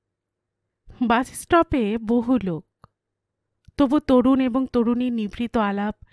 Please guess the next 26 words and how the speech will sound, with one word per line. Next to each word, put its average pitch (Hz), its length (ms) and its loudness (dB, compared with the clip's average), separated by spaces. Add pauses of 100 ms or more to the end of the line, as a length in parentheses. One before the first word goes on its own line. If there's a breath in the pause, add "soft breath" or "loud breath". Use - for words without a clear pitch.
(280)
এতই 311 280 0
সাধারণ 285 440 -2
ঘটনা 269 420 -2
যে 214 300 -6 (520)
কেউ 311 160 4
আর 320 120 4
কৌতূহল 269 460 0
বা 247 140 -2 (100)
কৌতুক 220 320 -4
বোধ 226 220 -2
করে 208 260 -2
না 196 180 -4
এখন। 160 400 -10 (2000)
তপন 311 380 2
কাছে 269 520 -2
এগিয়ে 285 300 -2
এলো 277 160 2
একটু, 196 500 -4 (840)
আস্তে 262 380 -2
ডাকল, 196 500 -6 (1200)
"শোভনা।" 208 680 -2 (1700)
শোভনা 262 460 0
ওর 302 200 2
দিকে 302 200 -4
মুখটা 262 380 -2
ফেরালো, 247 600 -4